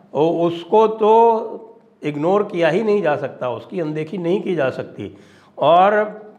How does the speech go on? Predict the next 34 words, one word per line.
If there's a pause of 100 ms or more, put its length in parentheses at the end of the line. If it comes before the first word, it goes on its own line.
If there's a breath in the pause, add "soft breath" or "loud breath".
(100)
पार्लियामेंट
ने
तीन
सौ
सत्तर
में
परिवर्तन
करके
जो
जम्मू
और
कश्मीर
का
संविधान
है, (240 loud breath)
उसको
एक
प्रकार
से
बेकार
कर
दिया। (320 loud breath)
तो
ये
नहीं
किया
जा
सकता।
उनको
जम्मू
और
कश्मीर
की
यदि